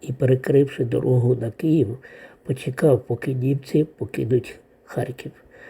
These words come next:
Так він діяв у багатьох випадках, зберігши багато життів і своїх підлеглих, і мирних мешканців. І ніхто Рокосовського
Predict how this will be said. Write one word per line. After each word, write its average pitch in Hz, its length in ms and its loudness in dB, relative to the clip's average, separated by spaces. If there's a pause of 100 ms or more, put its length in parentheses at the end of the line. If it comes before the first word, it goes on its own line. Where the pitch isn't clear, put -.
(200)
Так 135 260 0
він 156 220 4
діяв 165 240 6
у 185 80 6
багатьох 151 800 -2
випадках, - 800 -4 (120)
зберігши 143 760 0
багато 131 520 0
життів 123 640 -2
і 208 120 6
своїх 202 500 0
підлеглих, 151 840 2 (460)
і 151 160 4
мирних 131 540 0
мешканців. - 720 -10 (640)
І 165 100 2
ніхто 175 420 6
Рокосовського 190 1000 -2